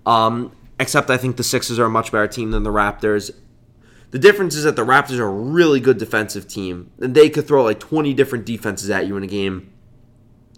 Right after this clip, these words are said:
With the Sixers, I think the Sixers are just gonna completely overpower the Magic on offense. Um, I've seen, excuse me, I've seen them run Ben Simmons at power forward in scrimmages. Joel Embiid's looking extremely healthy. Um,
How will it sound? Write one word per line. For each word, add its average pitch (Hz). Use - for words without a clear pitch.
With -
the 123
Sixers, 143
I 135
think 135
the 113
Sixers 113
are 110
just 110
gonna 107
completely 113
overpower 101
the 95
Magic 95
on 98
offense. 95
Um, 95
I've 120
seen, 131
excuse 143
me, 117
I've 110
seen 143
them 127
run 120
Ben 120
Simmons 120
at 95
power 113
forward 113
in 110
scrimmages. 113
Joel 127
Embiid's 113
looking 117
extremely 117
healthy. 107
Um, 95